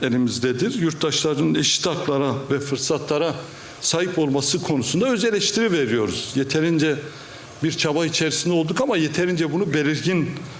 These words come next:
kılamadık. Dolayısıyla bu konuda önümüzdeki dönem yerel yönetimlerimiz bunu da esas alarak bir çalışma içerisine konulması gerekiyor.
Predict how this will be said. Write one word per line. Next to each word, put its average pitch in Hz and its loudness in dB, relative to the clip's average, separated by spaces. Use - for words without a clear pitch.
kılamadık. 175 0
Dolayısıyla 170 0
bu 196 -2
konuda 143 0
önümüzdeki 175 0
dönem 143 0
yerel 160 0
yönetimlerimiz 127 0
bunu 185 2
da 175 0
esas 120 0
alarak 113 0
bir 139 2
çalışma 135 0
içerisine 120 0
konulması 107 0
gerekiyor. 104 0